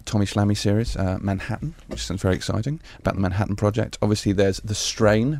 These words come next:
based on Guillermo del Toro's, uh, books, which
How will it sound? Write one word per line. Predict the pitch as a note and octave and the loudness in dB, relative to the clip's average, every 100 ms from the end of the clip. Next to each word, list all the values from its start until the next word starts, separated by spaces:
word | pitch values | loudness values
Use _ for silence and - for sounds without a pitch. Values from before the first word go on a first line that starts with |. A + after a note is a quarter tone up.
| - | -2
based | G2+ G#2 | -2 0
on | G2+ G2 | -2 -2
Guillermo | G2 G2+ G2 | -2 -4 -4
del | G2 F#2+ | -4 -4
Toro's, | - F#2 G2 F#2+ - | -4 -4 -4 -8 -10
uh, | G2+ F#2+ - - - - | -8 -8 -10 -14 -18 -16
books, | G#2+ G#2+ - - - | -6 -6 -6 -12 -2
which | A2+ - | 0 0